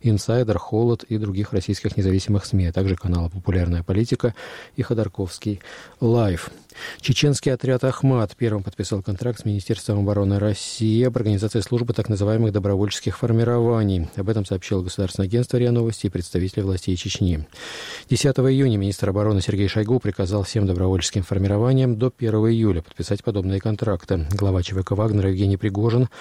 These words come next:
однако, отказался от этого. Глава Чечни Рамзан Кадыров и его приближенные в последние дни вступали в публичную полемику с Пригожиным.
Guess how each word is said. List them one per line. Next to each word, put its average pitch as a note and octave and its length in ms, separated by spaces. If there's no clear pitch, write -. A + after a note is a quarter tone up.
однако, G#2+ 380
отказался G#2+ 560
от F#2 100
этого. F2+ 460
Глава G2+ 240
Чечни - 200
Рамзан F#2 280
Кадыров A#2+ 500
и A#2+ 40
его G2+ 100
приближенные G#2 580
в - 60
последние A2 420
дни A2+ 140
вступали F#2 420
в F#2+ 80
публичную G2 480
полемику F2+ 760
с - 120
Пригожиным. F2 640